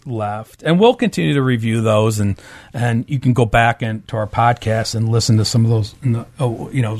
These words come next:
the other rates that we've done in the past. Um, but I also said, you know, it, it, w-, w-, this is the year that w-,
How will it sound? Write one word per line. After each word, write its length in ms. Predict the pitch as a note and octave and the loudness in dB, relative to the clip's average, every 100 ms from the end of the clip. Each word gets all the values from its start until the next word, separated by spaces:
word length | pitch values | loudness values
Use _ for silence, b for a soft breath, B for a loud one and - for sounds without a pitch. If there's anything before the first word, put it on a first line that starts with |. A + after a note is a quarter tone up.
| - B2 | -10 -6
the 200 | A#2+ A#2 | 0 0
other 260 | A2 A2 - G3+ - | 0 -4 -10 -12 -2
rates 280 | A#2 A#2 - | 0 -2 -4
that 80 | A2+ | -6
we've 180 | G#2+ | -2
done 180 | A2+ G#2+ | 0 0
in 60 | G#2+ | -2
the 60 | G#2+ | -2
past. 400 | B2+ A#2+ G#2+ - B B B B B | 2 2 0 -10 B B B B B
Um, 440 | B2+ A#2+ A2 A2 - b b b _ _ - - | 2 2 2 0 -4 b b b _ _ -14 0
but 140 | D3+ D#3+ | 2 4
I 140 | F3+ | 4
also 180 | A3 A#3+ | 2 -2
said, 320 | - F3 D3+ | -4 -4 -4
you 120 | - | -4
know, 180 | D3+ C3+ | -2 -2
it, 240 | C3 - D#3+ | -2 -6 -10
it, 480 | D3 - - D3 - | -10 -12 -10 -10 -8
w-, 220 | F#3+ D#3 | -4 -4
w-, 160 | C4 F3+ | -4 0
this 240 | E3 F#3+ | 2 2
is 60 | A3+ | 2
the 60 | |
year 260 | G3+ C#3 C3 | 4 4 2
that 120 | B2+ | 2
w-, 200 | C3 B2+ | 0 -8